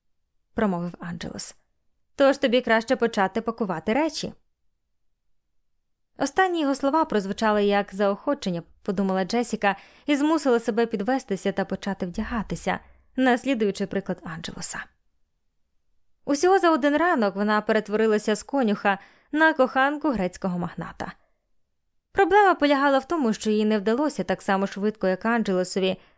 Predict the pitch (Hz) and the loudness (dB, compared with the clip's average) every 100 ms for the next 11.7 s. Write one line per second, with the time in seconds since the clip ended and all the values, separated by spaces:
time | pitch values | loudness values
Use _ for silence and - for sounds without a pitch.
0 | _ _ 262 247 233 254 262 240 226 220 | _ _ 2 2 0 -2 0 -2 0 -2
1 | 190 202 - 247 214 190 - 196 - 180 | 0 -4 -2 -2 0 -4 -4 -6 -6 -4
2 | 233 233 208 196 - _ - 240 214 190 | -2 0 2 0 -4 _ -2 0 2 -2
3 | 180 170 - - - _ _ _ _ _ | -4 -10 -12 -16 -20 _ _ _ _ _
4 | _ _ _ _ _ _ _ _ - 269 | _ _ _ _ _ _ _ _ -2 2
5 | 269 254 285 233 208 196 214 208 202 190 | 4 2 0 2 0 0 -2 -2 -2 0
6 | 233 233 170 - 202 190 190 208 214 208 | 0 0 -2 -4 0 0 0 -2 0 0
7 | 185 233 233 190 - 185 185 185 220 190 | 0 0 0 0 0 -2 -2 -2 -2 -2
8 | 175 175 180 180 - _ _ _ _ 302 | -4 -4 -4 -4 -8 _ _ _ _ 0
9 | 311 277 320 339 220 214 196 196 - 196 | 2 2 0 -2 -4 0 0 -2 -6 -2
10 | 220 220 - 202 185 180 180 185 202 175 | -2 -2 -4 -4 -4 -4 -4 -4 -4 -6
11 | 165 180 - 165 - - 185 | -6 -8 -8 -10 -8 -6 -6